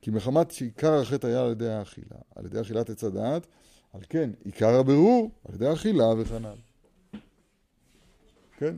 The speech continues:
תיקון הד-, הדין, מיתוק הדין בשורשו. קלקלת באכ-, באכילה, תתקן באכילה. ועיקר גמר הבירור על ידי הברכה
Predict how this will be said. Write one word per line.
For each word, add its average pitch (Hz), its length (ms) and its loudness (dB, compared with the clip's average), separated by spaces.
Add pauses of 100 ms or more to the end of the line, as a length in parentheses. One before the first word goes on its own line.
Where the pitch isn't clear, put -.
תיקון 151 380 -6
הד-, 107 200 -10
הדין, 98 720 -14 (160)
מיתוק 110 380 -10
הדין 120 240 -8
בשורשו. 147 500 -8 (500)
קלקלת 135 380 -2
באכ-, 107 340 -6
באכילה, 101 480 -10 (300)
תתקן 107 320 -8
באכילה. 104 360 -8 (1200)
ועיקר 127 380 6
גמר 185 220 6
הבירור 160 320 4
על 139 60 4
ידי 123 160 0
הברכה 131 560 -2